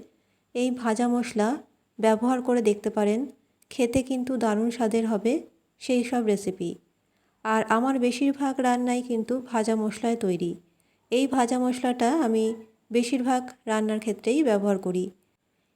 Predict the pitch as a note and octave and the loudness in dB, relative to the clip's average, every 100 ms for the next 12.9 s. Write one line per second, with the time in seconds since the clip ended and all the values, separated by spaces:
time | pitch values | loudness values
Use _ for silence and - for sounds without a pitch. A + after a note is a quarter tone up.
0 | _ C#4+ C#4 C#4 C4 C4 D4+ - B3 B3+ | _ 2 6 6 4 2 2 0 0 2
1 | C#4 C#4 C4+ C4+ C4+ A3 A3+ C#4 A3+ A3 | 0 2 2 2 2 2 2 0 2 2
2 | A#3 B3 B3+ B3 B3+ A3+ G#3+ A#3 G#3+ G#3 | 2 0 0 0 0 2 2 2 2 0
3 | A3 A3 A#3+ D#4+ - _ _ _ - A3 | 0 0 0 -2 -8 _ _ _ -8 2
4 | A#3+ C4 A3+ A3 B3+ B3+ B3 C#4 - - | 2 4 0 0 0 2 4 2 -2 -10
5 | _ _ - B3 B3+ A#3+ B3 - C4+ A3 | _ _ -2 2 2 2 0 0 2 2
6 | G3+ G3+ F3+ F#3 F3 G3+ - _ - B3+ | 2 2 0 0 -4 -8 -14 _ -4 -2
7 | B3 C#4 C4+ A#3+ G#3+ A#3 A#3 A#3 G3 F#3+ | 0 0 0 2 2 2 0 0 0 -2
8 | F#3+ F#3 F3 - _ _ _ _ _ _ | -4 -4 -6 -8 _ _ _ _ _ _
9 | _ _ _ _ C4+ D4 C4+ A#3 B3 B3+ | _ _ _ _ 0 0 2 2 2 2
10 | B3+ - A3 A3+ B3+ B3 C4 C4+ C4 C#4 | 0 -4 -2 -2 0 -2 0 0 0 0
11 | C4 A#3+ A#3 A#3+ B3 A#3+ A3+ G#3+ G#3 G3+ | 2 2 2 0 2 2 4 2 2 2
12 | G#3 D4+ - _ _ - A3 A#3+ | 0 -2 -8 _ _ -4 0 0